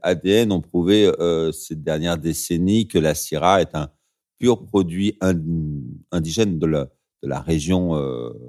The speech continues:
Rhône-Alpes, de l'Isère en particulier, des forêts d'Isère où on aurait trouvé les premières traces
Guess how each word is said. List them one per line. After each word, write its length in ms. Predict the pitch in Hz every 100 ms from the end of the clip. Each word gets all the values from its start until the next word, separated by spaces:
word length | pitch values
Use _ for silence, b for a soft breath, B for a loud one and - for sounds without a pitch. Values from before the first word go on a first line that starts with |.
| 60
Rhône-Alpes, 560 | - 76 78 98 101 73
de 220 | 69 71
l'Isère 400 | 71 71 90 76
en 40 |
particulier, 680 | 73 73 - - - 92 95
des 100 | 90
forêts 320 | 85 - 78
d'Isère 320 | 80 107 101 80
où 60 |
on 80 | 73
aurait 140 | 73
trouvé 280 | 69 - 76
les 100 | 64
premières 440 | - - 73 69 -
traces 380 | - 107 -